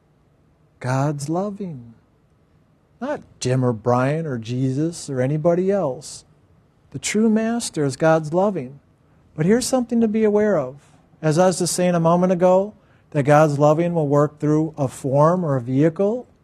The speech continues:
in these worlds of individuality and separation.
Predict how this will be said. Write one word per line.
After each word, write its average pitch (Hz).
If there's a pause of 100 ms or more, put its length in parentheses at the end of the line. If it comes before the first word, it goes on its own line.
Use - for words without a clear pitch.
(360)
in 151
these 135
worlds 151
of 143
individuality 139
and 160
separation. 147